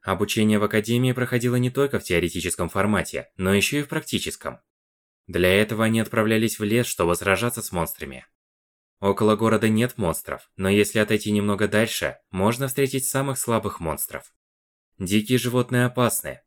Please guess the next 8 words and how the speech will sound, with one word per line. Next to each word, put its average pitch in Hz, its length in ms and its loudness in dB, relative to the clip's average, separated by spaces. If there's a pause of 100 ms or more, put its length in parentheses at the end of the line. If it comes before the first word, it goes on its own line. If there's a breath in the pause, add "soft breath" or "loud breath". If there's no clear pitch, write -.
но 90 180 0
враги 95 320 2
вроде 95 300 2
кобальтов 95 480 -2
или 90 100 0
ядовитых 92 500 0
растений 95 560 0
слабые, 92 640 -2